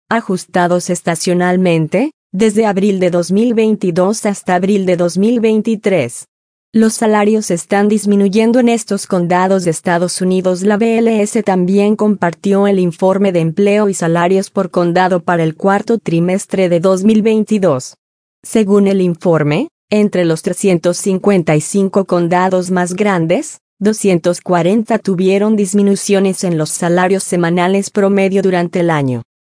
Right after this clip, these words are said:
San Francisco, California, tuvo la mayor disminución en el cuarto trimestre del año en los salarios semanales promedio,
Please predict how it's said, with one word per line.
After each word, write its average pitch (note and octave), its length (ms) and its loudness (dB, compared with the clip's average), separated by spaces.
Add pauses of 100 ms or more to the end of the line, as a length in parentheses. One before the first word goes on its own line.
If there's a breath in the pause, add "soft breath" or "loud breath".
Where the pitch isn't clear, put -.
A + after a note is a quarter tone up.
(240)
San G#3+ 340 0
Francisco, G3 840 -2 (240)
California, F3+ 800 0 (260)
tuvo G#3 280 0
la F#3 120 0
mayor F3+ 400 -2
disminución G3 840 0
en F#3+ 100 0
el E3 160 -2
cuarto G3+ 420 0
trimestre F#3 680 -2
del F3+ 200 2
año F#3+ 300 2
en F#3+ 80 2
los E3+ 140 -2
salarios F#3 500 0
semanales F3+ 680 0
promedio, F3+ 680 2